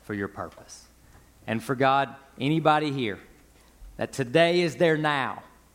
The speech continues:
the now of being adopted into Your family, the now of saying yes to Jesus as Savior, King, and Lord,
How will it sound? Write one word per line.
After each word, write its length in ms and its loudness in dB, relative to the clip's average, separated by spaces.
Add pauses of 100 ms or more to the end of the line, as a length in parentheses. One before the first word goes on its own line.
(480)
the 100 -4
now 480 0
of 100 -6
being 220 0
adopted 480 0
into 160 -4
Your 160 -2
family, 540 -6 (280)
the 120 0
now 500 2
of 100 -8
saying 360 -2
yes 300 0
to 100 -10
Jesus 580 -4
as 140 -6
Savior, 440 -2
King, 320 -4
and 140 -2
Lord, 320 -2